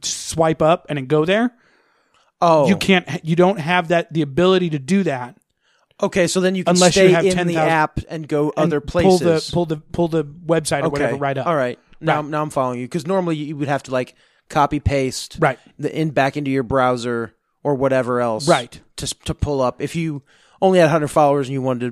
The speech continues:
Speaker 2: to promote the podcast, if they
Speaker 1: Right.
Speaker 2: wanted to get to the podcast
Speaker 1: Or I could say the
Speaker 2: page.
Speaker 1: link is in my bio and
Speaker 2: Yeah.
Speaker 1: then count on them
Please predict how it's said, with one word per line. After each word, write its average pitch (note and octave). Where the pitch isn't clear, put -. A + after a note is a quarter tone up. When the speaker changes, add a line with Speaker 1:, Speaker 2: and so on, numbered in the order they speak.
Speaker 2:
to -
promote B2+
the -
podcast, A2+
if B2
they E3
Speaker 1:
Right. C3+
Speaker 2:
wanted C3
to C3
get C3
to C3+
the A2
podcast C#3+
Speaker 1:
Or F#3+
I F3+
could F3+
say E3+
the E3+
Speaker 2:
page. E3+
Speaker 1:
link F3+
is D#3+
in D#3+
my C#3+
bio B2+
and E3+
Speaker 2:
Yeah. C3
Speaker 1:
then G#2
count G#3+
on F3
them D#3